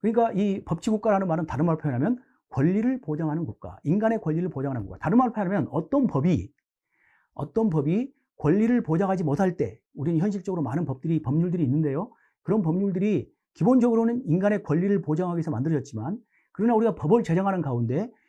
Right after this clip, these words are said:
인간의 권리를 침해하는 경우도 발생하게 됩니다.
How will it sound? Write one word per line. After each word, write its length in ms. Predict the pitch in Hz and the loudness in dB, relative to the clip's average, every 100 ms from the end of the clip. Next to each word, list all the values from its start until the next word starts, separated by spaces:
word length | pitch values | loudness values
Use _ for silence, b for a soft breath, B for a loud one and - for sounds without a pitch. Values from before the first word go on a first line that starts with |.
| b | b
인간의 340 | 139 165 196 190 | -2 0 0 0
권리를 340 | 147 170 208 | 0 0 0
침해하는 400 | 202 277 269 240 | 0 0 2 2
경우도 380 | 170 143 160 170 | 0 0 -2 -6
발생하게 420 | 156 135 180 160 | -8 -6 -2 -2
됩니다. 400 | 131 92 85 98 | -2 -6 -10 -16